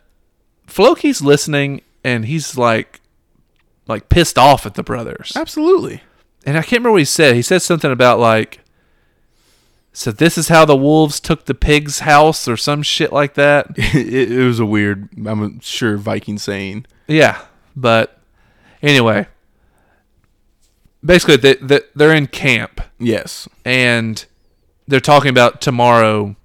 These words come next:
Speaker 1: will be battle time.
Speaker 2: And
Speaker 1: And
Speaker 2: a little strategy, you know, here and there. And then we, we get 'em traveling through the woods and stuff.
Speaker 1: Right.
Speaker 2: And Ivar, geniusly,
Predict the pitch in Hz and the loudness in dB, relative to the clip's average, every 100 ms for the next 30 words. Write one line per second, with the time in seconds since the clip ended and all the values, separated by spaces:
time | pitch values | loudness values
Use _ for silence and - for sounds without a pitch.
0 | - 120 117 107 110 107 170 185 - - | -8 -4 -2 -2 -2 -4 -8 -12 -14 -18
1 | - _ _ _ _ _ _ _ _ 120 | -20 _ _ _ _ _ _ _ _ -6
2 | 120 123 127 117 113 107 143 _ _ _ | -2 2 2 0 -2 -8 -16 _ _ _
3 | _ _ _ _ _ - 120 123 - 120 | _ _ _ _ _ -6 0 0 0 0
4 | 113 110 110 110 107 107 107 110 107 107 | 2 0 -2 -4 -2 -2 -2 -2 -2 -4
5 | 104 104 104 104 104 104 110 110 113 113 | -4 -4 -4 -6 -8 -6 -4 -2 -2 -4
6 | 110 110 110 131 120 - 123 117 113 110 | -6 -6 0 0 0 0 0 0 -2 -6
7 | 113 104 107 123 123 110 - 101 98 110 | -4 -4 0 2 0 -4 -6 -6 -4 -8
8 | _ _ _ - 127 113 113 107 107 - | _ _ _ -6 -2 2 2 0 -4 -2
9 | 117 135 113 110 107 107 117 _ _ _ | 0 2 2 0 0 -2 -8 _ _ _
10 | - 131 156 160 117 107 113 92 95 90 | -12 -6 -4 -2 -4 -6 -8 -10 -8 -8